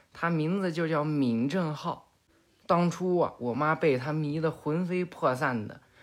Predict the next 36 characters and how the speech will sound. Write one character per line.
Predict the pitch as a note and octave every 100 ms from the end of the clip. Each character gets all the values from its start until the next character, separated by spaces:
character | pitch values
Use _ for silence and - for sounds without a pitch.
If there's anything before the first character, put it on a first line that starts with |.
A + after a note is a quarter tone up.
| _
就 | - B2
想 | - A#2
啊， | - G2+ -
自 | - F#3+ E3+
己 | C#3+ D#3
长 | D#3+ G#2+ B2
大， | C#3+ - - _ _ -
呃， | A#2 A#2+
生 | B2 - G3 F#3+
了 | F#3 D#3+
儿 | A2+ C3+ G#3
子， | F#3 - -
那 | D3+
就 | D3 D#3
必 | - F#3+ E3
须 | D3 F3+
得 | E3+ A#2+ A#2+ -
叫 | - C#3+ C#3 - - - _ -
什 | E3+
么 | G3
正 | F3+ A#3+ F3
浩 | D3+ G3+ - -
啊。 | G#2+ -
那 | A#2+ D3 C3+
时 | C3
候， | C#3 D3+ C#3 - _ _ _ _ _
呃， | - A#2+ A#2 A#2+ A#2 A#2 - _ _ _ _ _ _ -
还 | -
不 | E3+ F#3
知 | E3 F#3+
道 | F#3 C#3 - _
姓 | - - D#3 B2
什 |
么， | C3 D3+ -
对 | A2+
吧？ | G2